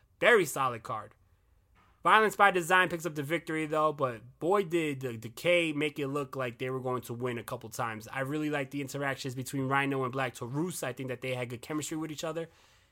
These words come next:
Really good matchup, like I said. But Violence by Design, they retain the tag team champions. I think that they need to hold those tag team titles for a while. It was a little hot potatoes for a little bit with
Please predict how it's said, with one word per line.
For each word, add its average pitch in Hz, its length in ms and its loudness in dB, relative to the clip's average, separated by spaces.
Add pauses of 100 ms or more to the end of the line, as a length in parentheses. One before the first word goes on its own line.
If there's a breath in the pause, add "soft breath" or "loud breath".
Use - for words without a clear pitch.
(260 soft breath)
Really 226 260 0
good 175 160 2
matchup, 151 340 2
like 139 160 -2
I 123 80 0
said. 123 280 -4 (520)
But 202 260 8
Violence 165 280 4
by 160 120 4
Design, 147 460 2
they 190 160 6
retain 151 600 0
the 143 60 -4
tag 143 260 -2
team 135 120 -6
champions. 139 380 -4
I 175 100 2
think 214 220 0
that 165 140 0
they 160 100 0
need 156 120 2
to 151 80 2
hold 143 140 4
those 139 140 -2
tag 143 180 -4
team 131 100 -10
titles 127 400 -6
for 127 120 -4
a 120 80 -4
while. 123 340 2 (300 loud breath)
It 143 60 -4
was 151 120 0
a 165 60 -2
little 160 180 2
hot 165 220 8
potatoes 147 420 0
for 156 140 -2
a 139 60 2
little 139 200 4
bit 131 240 0
with 135 380 -4